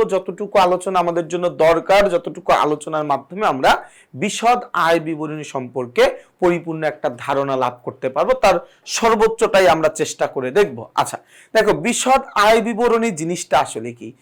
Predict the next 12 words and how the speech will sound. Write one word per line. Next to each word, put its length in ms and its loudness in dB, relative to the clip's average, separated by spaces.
বিশদ 520 2
আয় 180 4
বিবরণী 420 0
মানে 220 0
হচ্ছে 360 -4
যেই 240 4
বিবরণীর 680 -2
মাধ্যমে 580 -2
আমি 200 2
আমার 200 4
প্রতিষ্ঠানের 840 0
আয় 300 4